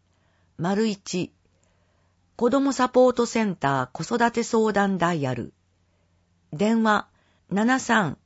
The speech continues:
一零零三。月曜日から金曜日の九時から十七時。丸二、児童相談所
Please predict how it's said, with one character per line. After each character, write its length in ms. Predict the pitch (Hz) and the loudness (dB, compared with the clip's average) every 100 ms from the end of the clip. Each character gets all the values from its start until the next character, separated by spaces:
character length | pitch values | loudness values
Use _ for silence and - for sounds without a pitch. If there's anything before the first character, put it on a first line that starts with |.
| _ _ - | _ _ -10
一 320 | 175 - 247 | -8 -4 2
零 240 | 262 180 | 4 4
零 240 | 165 180 170 | 2 0 -2
三。 420 | - 160 131 - _ _ _ _ _ _ _ _ _ _ | -2 0 -2 -8 _ _ _ _ _ _ _ _ _ _
月 300 | 214 214 254 | -4 -2 0
曜 180 | 294 277 | 2 2
日 80 | 202 | 2
か 140 | 170 | 0
ら 100 | 160 | 0
金 300 | 160 214 226 | -2 0 2
曜 180 | 226 202 | 2 2
日 100 | 151 | 0
の 240 | 139 131 - _ _ - | -2 -4 -8 _ _ -8
九 140 | 254 | -4
時 140 | 208 214 | -2 -2
か 140 | 156 | -2
ら 140 | 143 123 | -2 -2
十 240 | 190 196 | -2 -2
七 280 | - - 170 | -4 -8 -8
時。 200 | - - _ _ _ _ _ _ _ _ _ _ _ | -8 -14 _ _ _ _ _ _ _ _ _ _ _
丸 300 | - 202 220 | -2 0 2
二、 300 | 226 214 - _ _ _ _ _ - | 2 0 -2 _ _ _ _ _ -8
児 160 | 165 196 | -2 4
童 240 | 254 262 | 6 6
相 260 | 254 240 233 | 4 4 4
談 240 | 220 214 | 2 0
所 380 | - 185 175 | -2 0 0